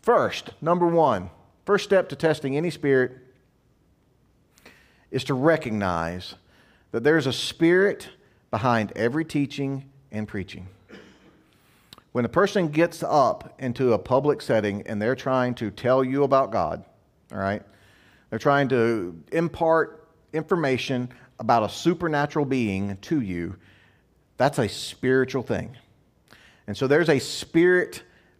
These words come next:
behind it always. Now, that can be a good spirit or a bad spirit. What, what we have to recognize is that there is something supernatural and real going on in the preaching, teaching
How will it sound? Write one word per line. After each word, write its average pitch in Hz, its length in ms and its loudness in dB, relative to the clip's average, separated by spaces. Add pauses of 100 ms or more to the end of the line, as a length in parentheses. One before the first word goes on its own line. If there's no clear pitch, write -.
behind 117 720 0
it - 300 -6 (380)
always. 95 680 -2 (680)
Now, 98 80 -4
that 104 160 0
can 123 100 0
be 117 120 4
a 101 80 2
good 156 240 2
spirit 180 360 2
or 127 120 0
a 123 40 2
bad 143 280 4
spirit. 160 400 2 (180)
What, 190 260 4
what 185 200 4
we 175 140 6
have 233 320 4
to 208 100 6
recognize 143 920 4 (200)
is 135 120 2
that 160 120 4
there 156 180 4
is - 100 -2
something 226 760 2
supernatural 151 1400 2 (260)
and 143 340 0
real 165 600 4 (260)
going 190 360 4
on 160 500 4
in 151 160 -4
the 131 100 0
preaching, 165 840 -2
teaching 131 720 -2